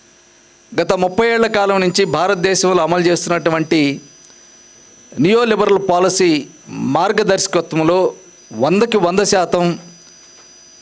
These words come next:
వాటిని అమలు చేస్తున్నటువంటి, దాని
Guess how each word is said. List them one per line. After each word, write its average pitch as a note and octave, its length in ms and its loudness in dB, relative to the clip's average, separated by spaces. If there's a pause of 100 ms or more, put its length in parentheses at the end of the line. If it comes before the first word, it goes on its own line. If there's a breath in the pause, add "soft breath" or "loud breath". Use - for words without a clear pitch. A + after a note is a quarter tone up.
(200)
వాటిని E3 280 0
అమలు G#3 240 0
చేస్తున్నటువంటి, F3 1080 0 (1300)
దాని E3+ 640 0